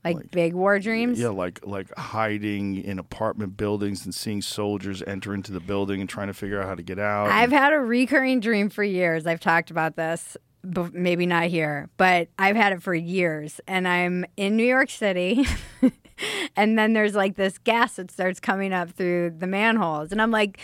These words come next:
Speaker 1: "They're gassing us." And then everybody gets, like, paralyzed, and we're all just staring at each other, and we're conscious, but we can't move. And it's the <laughs> Chinese. And the
Speaker 2: Oh,
Speaker 1: Chinese are
Speaker 2: Jesus.
Speaker 1: occupying the United States. And they've, like,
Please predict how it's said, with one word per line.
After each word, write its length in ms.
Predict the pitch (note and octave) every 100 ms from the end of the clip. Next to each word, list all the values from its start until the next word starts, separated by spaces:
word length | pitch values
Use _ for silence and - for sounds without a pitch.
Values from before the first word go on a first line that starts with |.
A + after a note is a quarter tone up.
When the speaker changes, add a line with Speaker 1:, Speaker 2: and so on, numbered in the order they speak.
| -
Speaker 1:
"They're 180 | A#4+ A#4
gassing 440 | G#4 G#4+ G#4 G#4 F4+
us." 300 | C4+ B3 A#3+
And 80 |
then 100 | A3+
everybody 460 | G#3+ G#3+ A#3+ A#3 A3+
gets, 280 | G#3+ G#3 -
like, 300 | F#3+ F#3+ -
paralyzed, 640 | B3+ A#3+ G#3 F3+ E3 E3
and 120 | F#3 G3+
we're 80 |
all 160 | G3+ G3+
just 180 | F#3+ -
staring 380 | - G#3+ G#3+ G3
at 60 |
each 140 | F#3 F3+
other, 280 | F3+ F3
and 200 | F3 F#3
we're 180 | G3 F#3+
conscious, 500 | - A3 B3 A3+ E3+
but 100 | F#3
we 60 | F3
can't 300 | F3+ G3+ F#3
move. 420 | G3 A3 F#3+ E3+ E3+ - - _
And 140 | G3+ G3+
it's 180 | F#3+
the 80 | -
<laughs> 140 | A#3 -
Chinese. 720 | - G#3 G3+ B3 A3+ - - - F#3
And 140 | - A#3+
the 60 | A#3 -
Speaker 2:
Oh, 20 |
Speaker 1:
Chinese 720 | G#3 - A3 A3+ A#3 C#4+ C4 G#3+ -
are 120 | - G3
Speaker 2:
Jesus. 160 | G3 A3+ A3
Speaker 1:
occupying 1040 | A#3 B3+ - B3 B3 F#3+ F#3 F#3 F#3 F#3+ - _ -
the 220 | G#3+ G3
United 500 | G#3+ G#3+ G#3 G3+ G3+
States. 540 | - - B3+ G3 F#3
And 120 | G3+ F#3+
they've, 240 | F#3+ F3+
like, 280 | G3 F#3+